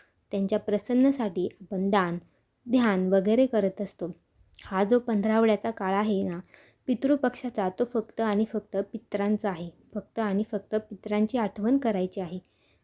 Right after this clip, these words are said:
त्यांच्या आत्म्याला शांती मिळावी म्हणून विविध प्रकारचे विधी,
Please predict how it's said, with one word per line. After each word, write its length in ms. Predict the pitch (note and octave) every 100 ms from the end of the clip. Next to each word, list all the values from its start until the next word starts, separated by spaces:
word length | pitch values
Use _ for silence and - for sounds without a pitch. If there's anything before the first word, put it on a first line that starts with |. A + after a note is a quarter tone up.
| _ _
त्यांच्या 320 | C4+ C4 C#4+
आत्म्याला 380 | B3+ B3+ B3 B3+
शांती 340 | A#3+ A3 G#3 A3
मिळावी 360 | G#3 G3 G3+
म्हणून 340 | A3+ A#3 F#3+ F#3
विविध 340 | G3 G3 A3+ B3
प्रकारचे 560 | B3 A#3 G#3 G#3 A#3
विधी, 380 | G#3+ A#3 F#3+